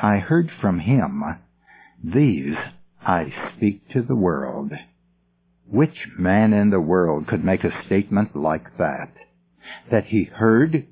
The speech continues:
God speak and then came here to speak those words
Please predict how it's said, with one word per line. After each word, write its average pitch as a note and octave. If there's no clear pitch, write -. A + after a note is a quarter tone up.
God G2
speak F#2
and F#2
then F#2+
came C3+
here G2
to F#2+
speak A2+
those A2
words E2+